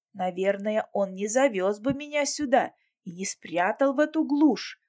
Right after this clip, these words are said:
а вывозил бы на балы и рауты в Петербурге, гордясь моей грацией и красивой внешностью. Да-да, это так, расстравляла я еще больше свою рану, хотя внутренний благоразумный голос нашептывал мне другое.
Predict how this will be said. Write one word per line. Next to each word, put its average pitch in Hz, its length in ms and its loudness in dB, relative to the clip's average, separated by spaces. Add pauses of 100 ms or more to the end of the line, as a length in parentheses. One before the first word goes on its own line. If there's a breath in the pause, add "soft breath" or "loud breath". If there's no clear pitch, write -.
а 208 200 -2
вывозил 202 600 2
бы 190 160 -2
на 185 140 -2
балы 165 460 2
и 190 240 -4
рауты 220 680 0
в - 100 -20
Петербурге, 175 840 -6 (340)
гордясь 190 500 0
моей 180 240 -2
грацией 180 840 -2
и - 180 -12
красивой 320 600 -2
внешностью. 262 800 -6 (800)
Да-да, 185 520 -2 (220)
это 208 280 0
так, - 420 -6 (300)
расстравляла 190 800 0
я 190 260 0
еще 170 280 -6
больше 214 380 -2
свою 190 380 -4
рану, 175 360 -6 (200)
хотя 190 360 0
внутренний 240 640 -4
благоразумный 196 840 -4
голос 180 420 -4
нашептывал 269 720 -4
мне 175 240 -12
другое. 165 680 -8